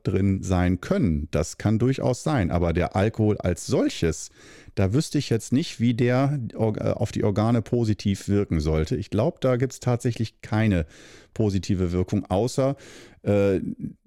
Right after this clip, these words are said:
kurzzeitig natürlich die Entspannung vom Nervensystem, dass wenn jemand im Schockzustand ist oder so, dass da tatsächlich, äh, der Alkohol im Gehirn helfen kann, so ein bisschen zur Ruhe zu kommen oder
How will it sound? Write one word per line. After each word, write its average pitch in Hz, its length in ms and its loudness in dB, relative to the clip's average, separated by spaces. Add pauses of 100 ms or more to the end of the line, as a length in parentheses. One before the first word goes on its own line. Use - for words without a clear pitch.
(160)
kurzzeitig 113 640 0
natürlich 110 300 0
die 104 100 -2
Entspannung 107 560 2
vom 98 360 0
Nervensystem, 87 800 0
dass 82 200 -2
wenn 95 100 2
jemand 95 280 2
im 101 100 2
Schockzustand 95 800 -2
ist 92 180 -4
oder 90 160 2
so, 87 120 0
dass 85 200 0
da 85 140 -2
tatsächlich, 90 600 -2
äh, 92 200 -2
der 87 220 0
Alkohol 98 440 2
im 95 160 0
Gehirn 92 480 2
helfen 92 420 0
kann, 90 380 0
so - 120 -2
ein 87 100 0
bisschen 87 320 -2
zur 90 260 -2
Ruhe 90 300 0
zu - 180 -6
kommen 76 360 -2
oder 80 360 0